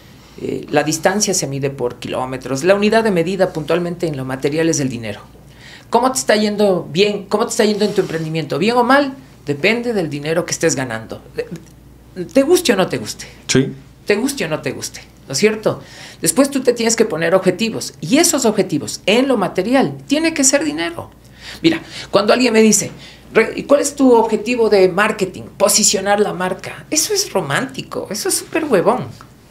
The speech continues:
Speaker 2: Sí.
Speaker 1: Eso es, a, a ver, tú utilizas la estrategia de posicionamiento para vender un millón de dólares. La estrategia de, no, entonces, posicionar una marca no es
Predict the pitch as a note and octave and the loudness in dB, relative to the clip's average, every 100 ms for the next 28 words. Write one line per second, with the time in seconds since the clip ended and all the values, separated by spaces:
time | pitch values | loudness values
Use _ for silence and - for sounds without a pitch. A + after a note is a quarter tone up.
0 | - - - A#2+ A#2 C3 - C4 G#4 - | -20 -20 0 2 2 0 0 2 0 -2
1 | - - F#3+ F#3 G3+ D#3+ C3+ - - - | -6 -2 0 2 2 0 -6 -14 -20 -20
2 | - - - - - - - - A#3+ C4+ | -20 -20 -20 -20 -20 -20 -20 0 6 6
3 | - B3+ F#3 F#3 G#3 G3 F3+ F3+ F3+ F3 | 6 0 0 0 2 4 4 2 4 2
4 | E3+ C#4+ D#4+ C#4+ G#3+ G3 F#3+ G3+ G#3 G3+ | 4 2 4 4 4 4 2 2 2 2
5 | A3+ D#4 F4 - D4+ D4 - F3 E3+ F3 | 2 2 0 -2 -4 -2 0 0 0 4
6 | F#3 C#4+ A3 E3 E3 C#3 B2 G#2+ - - | 4 4 0 -2 -2 0 0 -4 -8 -12
7 | - - - - - - C3 F#3+ G#3+ C4 | -14 -14 -20 -20 -20 -10 2 2 4 2
8 | C4 E3+ D#3 - C4+ C#4+ D#3+ A#2 - D#3 | 0 -2 0 4 4 4 0 -2 -2 0
9 | A#3+ C4 F3+ G3+ G3 - - - - G3+ | 2 2 2 0 0 -4 -8 -2 2 4
10 | A#3 A3+ D4+ F4 C#4+ A3 C4 C#4 - G#2+ | 4 4 4 2 2 4 2 2 -4 -6
11 | - - - - C#3+ G3 A3 A3 - | -10 -20 -20 -14 2 4 6 4 2